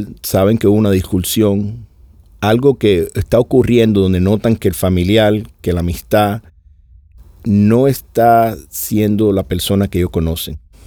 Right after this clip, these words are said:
A veces uno no se mete porque no quiere, quiere respetar la, la privacidad del otro, ¿no?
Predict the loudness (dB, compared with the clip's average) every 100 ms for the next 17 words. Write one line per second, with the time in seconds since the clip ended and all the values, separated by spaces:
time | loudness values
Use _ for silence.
0 | -20 -20 _ -20 _ -20 _ _ _ _
1 | -20 -20 _ -20 -20 -20 -4 2 2 4
2 | 2 4 2 2 2 0 -2 -6 -10 -20
3 | -20 -20 -20 -18 -4 -2 0 0 0 2
4 | 2 2 -2 0 2 4 2 0 -2 2
5 | 0 -2 -12 -20 -20 _ _ -18 -6 -4
6 | -2 -6 -10 -10 -8 -2 -2 -2 0 2
7 | 4 4 2 0 0 -2